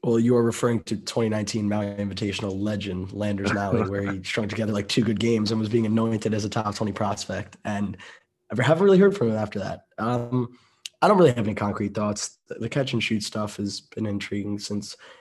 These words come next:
Speaker 1: his days at Virginia Tech. Beyond that, um, t-, in all honesty, I wasn't really paying attention to him in this game.
Speaker 2: Mm.
Speaker 1: Between, uh, I was really looking at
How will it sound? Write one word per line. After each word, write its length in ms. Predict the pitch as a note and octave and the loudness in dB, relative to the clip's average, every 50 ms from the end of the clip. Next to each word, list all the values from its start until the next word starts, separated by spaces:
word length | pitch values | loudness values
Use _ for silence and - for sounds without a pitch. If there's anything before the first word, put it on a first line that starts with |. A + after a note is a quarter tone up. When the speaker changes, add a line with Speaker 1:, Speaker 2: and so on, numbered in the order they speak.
| _ | _
Speaker 1:
his 180 | - G#2+ G2+ G2+ | -6 -6 -4 -2
days 260 | G#2+ G#2 G#2 G2+ G2 | -2 0 0 0 -2
at 100 | G#2+ G2 | -2 -4
Virginia 280 | G2 F#2 G2 G2+ G2+ F#2+ | -4 -4 -4 -4 -4 -2
Tech. 420 | - - G#2 G#2 G2+ - - - - - - - _ _ _ _ - | -2 -2 -2 -2 -2 -4 -8 -16 -20 -20 -20 -20 _ _ _ _ -2
Beyond 360 | - C3 C3+ C3 B2+ A#2 A2 | 2 4 6 6 6 4 4
that, 380 | G#2+ A2 A2 A2 G#2+ - - - - _ - | 2 2 0 -2 -2 -6 -10 -20 -20 _ -18
um, 280 | - - - - - - _ _ _ - _ - - | -16 -16 -16 -16 -18 -20 _ _ _ -20 _ -12 -6
t-, 100 | - - | 2 4
in 60 | D#3 | 6
all 160 | D#3 C3+ A2+ | 6 6 6
honesty, 300 | G2+ G2+ G#2 G2+ - - | 4 2 2 2 0 0
I 40 | G2+ | -2
wasn't 140 | G2+ G2 G2 | -2 -2 -2
really 120 | F#2 A2 G#2+ | -4 -4 -4
paying 180 | - G2+ G2+ | -4 -4 -6
attention 340 | - A2+ - G2 F2+ - F#2+ | -6 -6 -6 -6 -6 -6 -8
to 100 | - - | -6 -6
him 80 | G2 G2 | -6 -4
in 40 | F#2+ | -4
this 140 | G2 - | -4 -6
game. 340 | - - G2 G2 F#2+ F#2+ G2+ G2 _ - | -4 -4 -4 -4 -4 -6 -8 -10 _ -10
Speaker 2:
Mm. 100 | - F#2+ | -8 -6
Speaker 1:
Between, 460 | G#2 G2 F#2 G2 G2 F#2 F#2 F2+ - - _ _ - | -4 -4 -4 -4 -4 -6 -8 -10 -12 -18 _ _ -18
uh, 100 | - - - | -14 -12 -8
I 60 | F#2 | -6
was 180 | F#2+ G#2 G2+ G#2+ | -6 -4 -4 -2
really 140 | A#2+ A#2+ A2+ | 0 0 0
looking 280 | G2+ G#2 G2+ - G#2 G2+ | -2 -4 -4 -4 -4 -6
at 180 | G2 F2+ - | -6 -8 -12